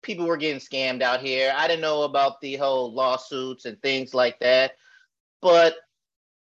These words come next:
like, on the opposite, I did not like how they could not find where she was at, where she was from.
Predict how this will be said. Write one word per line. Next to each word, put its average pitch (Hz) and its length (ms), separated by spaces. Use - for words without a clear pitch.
like, 139 280
on 180 120
the 151 120
opposite, 175 520
I 185 140
did 165 340
not 143 220
like 117 340
how 113 480
they 143 160
could 170 220
not 135 260
find 120 300
where 120 140
she 120 180
was 107 180
at, 98 180
where 151 180
she 135 160
was 123 160
from. 101 320